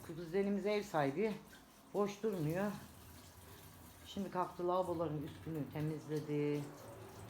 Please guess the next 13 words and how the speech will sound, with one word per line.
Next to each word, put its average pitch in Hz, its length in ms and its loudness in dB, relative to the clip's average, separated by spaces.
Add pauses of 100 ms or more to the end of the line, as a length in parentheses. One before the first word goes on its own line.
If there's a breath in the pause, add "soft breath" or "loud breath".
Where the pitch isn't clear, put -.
(280)
Bakın 170 200 0
arkadaşlar, 156 540 0 (100)
burası 165 360 -2
köy 175 200 2
evi 175 100 0
ama 196 240 0 (140)
köy 170 180 0
evi 160 120 -2
demeye 156 360 2
bin 165 140 2
şahit 156 360 0
ister. - 280 -6 (4000)
Şimdi 156 380 -2